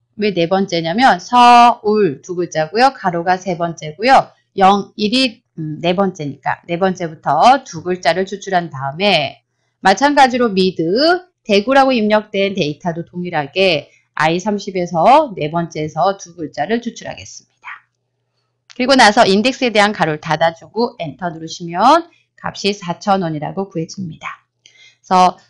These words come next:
어, 똑같이 뭐 서울, 대전, 대구, 부산이라서요. 어떤 이 첫 번째 출발 코드를 열로 잡으셔도 되고 도착 코드를 행으로 잡으셔도 상관없고요.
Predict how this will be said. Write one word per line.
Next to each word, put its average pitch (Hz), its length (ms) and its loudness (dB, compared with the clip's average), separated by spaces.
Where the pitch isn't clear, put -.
어, 240 280 4
똑같이 339 500 2
뭐 214 160 2
서울, 277 440 4
대전, 220 460 4
대구, 185 360 -2
부산이라서요. 185 960 2
어떤 269 540 0
이 220 280 -4
첫 294 180 -4
번째 285 280 2
출발 330 400 4
코드를 254 560 2
열로 170 320 2
잡으셔도 196 520 0
되고 185 440 -2
도착 196 380 -4
코드를 190 260 -6
행으로 247 240 0
잡으셔도 185 480 -6
상관없고요. 214 840 0